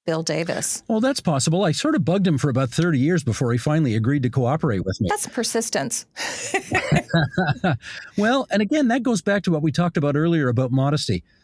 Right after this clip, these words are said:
Speaker 2: Uh, Mister Davis at first, uh, d-, didn't really want to cooperate with me. His mother always used to say to him, you know, "Be modest, little Billy, be modest."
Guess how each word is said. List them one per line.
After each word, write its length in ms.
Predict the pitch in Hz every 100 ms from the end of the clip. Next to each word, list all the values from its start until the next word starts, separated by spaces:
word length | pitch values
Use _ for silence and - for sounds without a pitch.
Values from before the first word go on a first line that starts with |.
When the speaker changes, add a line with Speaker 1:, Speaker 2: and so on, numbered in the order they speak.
| _ _ _ -
Speaker 2:
Uh, 140 | 151
Mister 260 | 156 185 214
Davis 340 | 175 202 190
at 80 | 151
first, 400 | - 190 185 - - _ _ _ -
uh, 280 | 156 143 143 135
d-, 220 | 123 - 120
didn't 340 | 170 202 196 - -
really 320 | 147 160 165
want 200 | 151 151
to 40 | 139
cooperate 640 | - 147 147 151 131 120
with 220 | 120 120
me. 120 | 147 147
His 240 | 147 175
mother 340 | 165 233 269 202
always 260 | 190 165
used 160 | 156 151
to 60 | 135
say 220 | - 147
to 100 | 143
him, 140 | 104
you 60 | 120
know, 120 | 139
"Be 180 | 120 156
modest, 420 | 160 160 151 -
little 180 | 131 120
Billy, 320 | 104 117 113
be 180 | 127 151
modest." 500 | 160 147 107 120 -